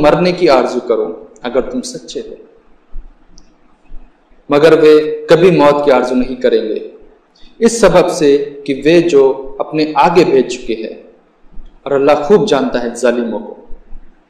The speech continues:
और तुम उन्हें जिंदगी का सबसे ज्यादा हरीस,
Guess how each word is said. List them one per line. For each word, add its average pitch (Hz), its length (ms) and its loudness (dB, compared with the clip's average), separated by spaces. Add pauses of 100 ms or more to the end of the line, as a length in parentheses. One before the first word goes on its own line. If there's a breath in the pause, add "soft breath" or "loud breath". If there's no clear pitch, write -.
(880)
और 180 140 4
तुम 226 200 2
उन्हें 180 680 -2
जिंदगी 175 480 2
का 185 200 -2
सबसे - 500 -2
ज्यादा 147 340 4
हरीस, - 380 -2